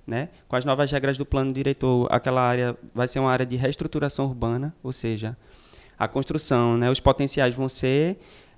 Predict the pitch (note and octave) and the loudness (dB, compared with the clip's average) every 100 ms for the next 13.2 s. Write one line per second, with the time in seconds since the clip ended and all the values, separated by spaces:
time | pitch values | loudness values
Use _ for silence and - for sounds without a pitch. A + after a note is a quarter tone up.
0 | - A#2 A#2 A#2 A2+ A2 B2 C3 D3 - | -10 -6 -4 -4 -4 -2 0 2 2 2
1 | A#2 C3 D#3 D3+ C#3+ - C3 - B2+ A#2+ | 4 4 2 0 -2 -2 -4 0 2 2
2 | C3 B2+ C3 A#2+ A#2+ B2+ C#3 - D3 - | 2 0 0 2 2 2 0 0 -4 -2
3 | C#3 B2+ C3 B2+ C3 D#3+ D3+ C#3+ F3 A3+ | 0 0 2 0 0 2 2 2 0 -6
4 | - - D3 E3 F3 F3+ F#3+ F#3+ F3+ F3 | -14 -8 -2 0 2 2 2 2 0 2
5 | F3 F3 F#3 A3 C#3 A2+ G#2+ - _ - | 2 2 0 0 0 0 -2 -12 _ -20
6 | - - - _ - C#3+ C3+ C3+ B2+ C3 | -20 -20 -20 _ -8 -6 -4 -2 -2 -2
7 | C3 B2+ A#2+ - - - - - - - | -2 -4 -6 -10 -20 -20 -20 -20 -20 -20
8 | A2 D3 F3 F#3 C#3+ C3+ D#3 - D3+ D3 | 0 2 2 0 0 2 2 4 2 4
9 | D3 C#3+ C#3 C3+ D#3+ D#3+ E3 E3 A#2+ A2+ | 2 4 2 2 0 2 4 2 4 2
10 | B2+ F#3 C#3 D3 C#3+ C#3+ C#3+ C#3+ C#3 C#3 | 2 0 -4 0 2 2 2 2 4 4
11 | C3 - C#3 B2+ A2+ A2+ G#2+ C#3 C3+ C3+ | 2 4 2 4 4 2 2 4 4 4
12 | D3 - C#3 C3+ B2 B2 D3+ C#3+ A#2 A#2+ | 2 2 2 4 2 0 -2 -2 -4 -6
13 | - G#3+ | -6 -8